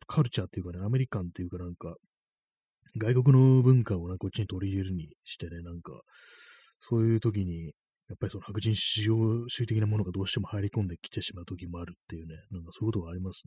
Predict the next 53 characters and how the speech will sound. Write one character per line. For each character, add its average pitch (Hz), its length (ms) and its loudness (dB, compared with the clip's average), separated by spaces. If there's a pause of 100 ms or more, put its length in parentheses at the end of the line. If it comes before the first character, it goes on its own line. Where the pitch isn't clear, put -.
ね。 73 120 -16 (840)
バ 107 140 0
イ 147 80 4
カ 165 100 6
ー 151 40 10
だ 151 100 8
と - 80 0
特 104 180 -2
に 92 80 0
そ 110 140 0
う - 20 4
い 98 40 2
う - 20 0
の 87 100 -2
が 82 240 -6 (140)
強 107 200 -2
い 90 40 -2
ん - 20 -4
で 80 60 -14
す - 100 -18
か 85 100 -12
ね。 92 80 -10 (2000)
バ 110 100 -8
イ - 20 -6
カ 117 100 -8
ー、 110 40 -6
ま 110 180 -6
あ、 113 60 -2
ア 123 60 6
メ 165 100 10
リ 156 140 6 (300)
カ 143 100 2
ン 143 160 6 (100)
系 139 180 8
の 127 120 8
ね、 131 100 8
そ - 120 -4
の 92 100 2
バ 98 180 4
イ 101 80 4
ク - 160 0
だ 98 120 2
と 87 100 -4
な 87 80 -4
ん - 20 -6
か 87 100 -8
色 87 200 -2
々 87 260 -4 (180)
あ 92 40 -4
り 92 80 -4
そ 95 160 -2
う 85 40 -4
な 78 140 -10